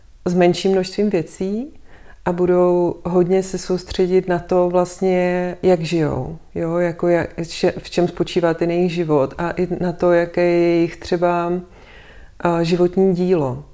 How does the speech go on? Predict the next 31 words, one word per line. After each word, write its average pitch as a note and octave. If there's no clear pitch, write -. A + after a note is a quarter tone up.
jo? D#3+
Teď, F3
teď G#3
v -
tuhle A3+
chvíli G3
mám F3+
pocit, F3+
že F3+
lidi E3
hodně E3
přelítávají, D3+
jo? D#3+
Že D#3+
hodně D#3+
jako D#3
začínají, D#3
končí, D#3
prostě D#3
mají E3
více D#3+
do E3+
projektů D#3+
a D#3
hledají F#3
svobodu F3
vlastně F3
v -
takové F3
jako F3+
nevázanosti. D#3+